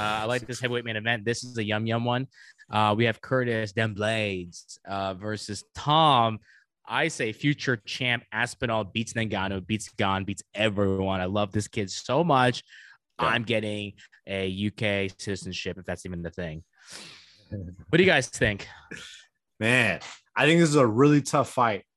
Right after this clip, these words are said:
Speaker 3: for Tom Aspinall.
Speaker 1: Is, is it? You're
Speaker 3: But
Speaker 1: talking
Speaker 3: if he
Speaker 1: jiu-jitsu, a very good jiu-jitsu player.
Speaker 3: But if he makes it look easy like he's done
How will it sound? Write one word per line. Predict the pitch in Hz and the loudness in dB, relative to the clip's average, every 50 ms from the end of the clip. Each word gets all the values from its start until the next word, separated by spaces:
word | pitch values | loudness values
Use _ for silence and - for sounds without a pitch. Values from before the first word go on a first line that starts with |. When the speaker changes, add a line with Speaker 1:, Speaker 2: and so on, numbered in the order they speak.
| _ _ _ _ _ _ _ _ _ | _ _ _ _ _ _ _ _ _
Speaker 3:
for | - - 113 | -8 -6 -4
Tom | - 127 120 110 104 | -2 0 0 0 0
Aspinall. | 101 98 95 - - - 92 85 78 - - _ _ _ _ _ | -2 -4 -4 -6 -8 -10 -10 -10 -10 -12 -16 _ _ _ _ _
Speaker 1:
Is, | - 85 90 92 | -10 -10 -8 -4
is | 101 | -2
it? | 101 110 | -4 -2
You're | 107 110 | -2 0
Speaker 3:
But | - 131 127 | 4 4 4
Speaker 1:
talking | 120 123 | 6 4
Speaker 3:
if | 117 82 78 | 2 0 2
he | 92 147 156 165 170 | 2 4 4 4 4
Speaker 1:
jiu-jitsu, | 160 185 190 - 98 | 2 0 -6 -8 -10
a | |
very | 87 82 101 101 101 101 | -6 -2 0 0 0 0
good | 92 95 82 | -2 -4 -8
jiu-jitsu | 82 78 85 82 - - - 82 | -8 -12 -12 -12 -14 -14 -16 -16
player. | - - 78 78 78 78 _ _ _ _ - 127 107 | -12 -12 -10 -10 -12 -12 _ _ _ _ -16 -10 0
Speaker 3:
But | 98 135 127 | 2 4 4
if | 123 123 113 - | 4 4 2 2
he | 135 156 190 | 2 2 4
makes | 175 156 151 160 151 - - | 4 4 2 2 2 0 -2
it | - | 0
look | 156 156 143 - | 0 -2 -4 -2
easy | 143 139 156 160 160 160 156 | -2 -2 -2 0 0 0 0
like | 143 139 127 | 0 0 -2
he's | - 135 131 120 - - | -4 -6 -8 -8 -8 -12
done | 131 120 104 123 123 127 139 151 160 151 139 | -12 -6 0 2 2 4 4 2 0 -4 -8